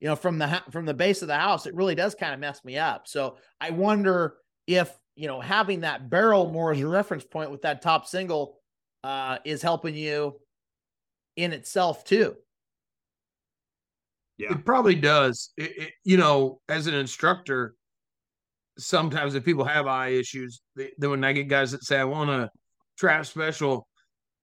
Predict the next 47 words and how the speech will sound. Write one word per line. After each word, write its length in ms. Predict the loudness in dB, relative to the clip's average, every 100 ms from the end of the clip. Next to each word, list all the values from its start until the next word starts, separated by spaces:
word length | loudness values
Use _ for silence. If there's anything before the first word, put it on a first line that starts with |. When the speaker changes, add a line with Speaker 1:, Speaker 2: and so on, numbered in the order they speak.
| 0
Speaker 3:
unsingle," 540 | 2 4 2 -2 -2 -2
I'm 100 | 0
like, 200 | 0 0
"Yeah, 400 | -4 -4 -2 0
you 160 | -2 0
might 120 | 2
wanna 180 | 2 2
try 180 | 4
the 180 | 4 4
A 120 | 4 2
C 240 | -2 -8 _ -2
S, 380 | 0 0 -6 -14 _ _ _ _ _
a 20 |
little 320 | -2 2 2 2
lower 400 | 6 8 8 6
unsingle, 800 | 2 0 -2 0 0 0 -4 _ _ _ _ -10
or 320 | -4 -4 -4 -2
try 220 | 0 0
the 100 | -2
top 360 | -4 -6 -6
single," 240 | -10 -12 -12 _ _ -6
you 180 | -2 -2
know? 280 | -2 -10 -14 _ _ _ _ _ _ _ _ _ _ _
I 40 | -12
mean, 160 | -8
that, 220 | -8 -8 -6
that 200 | -2 -2
can 120 | -2 -4
help. 340 | -2 -2 -4 _ _ _ _ _ _ -8
Speaker 1:
Now, 320 | 0 2 2
all 240 | 2 4 4
the 100 | 2
guys 320 | 2 2 0
that 100 | 0
I 120 | 0
know 140 | 0 -4
in 40 |
California 560 | 0 0 0 -4 -4 -4
that 140 | -6
shot 320 | -2 -2 -2
top 260 | 0 0 0
singles 380 | -10 -8 -8 -10
and 80 | -6
shot 320 | -2 -2 0
flat 240 | 0 0
rib 220 | -2 -4
guns, 420 | 0 0 0 -4